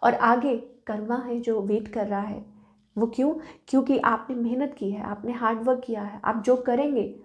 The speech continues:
आप वो पाएंगे। So such a beautiful story, pile number two। चलिए अब हम थोड़ा सा, थोड़ा सा एक बार और देख लेते हैं।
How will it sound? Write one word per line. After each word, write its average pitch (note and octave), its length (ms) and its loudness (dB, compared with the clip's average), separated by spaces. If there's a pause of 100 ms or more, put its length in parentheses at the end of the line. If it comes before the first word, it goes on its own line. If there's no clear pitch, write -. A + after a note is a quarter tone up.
आप A3 140 2
वो A#3 120 8
पाएंगे। G3 520 -4 (760)
So C4+ 200 0 (380)
such C4+ 200 0
a E4 120 4
beautiful D#4 400 4 (100)
story, C#4 320 0 (320)
pile A3 260 -4
number A3+ 240 -2
two। D#4 160 0 (1500)
चलिए - 360 -8 (800)
अब B3+ 120 4
हम B3 480 0 (760)
थोड़ा B3 160 6
सा, B3 160 0 (580)
थोड़ा C#4+ 140 2
सा G#3 220 -10 (840)
एक A#3 180 4
बार A#3+ 140 2
और A3 460 0
देख F#3+ 240 -2
लेते G#3+ 240 -6
हैं। A3+ 180 -8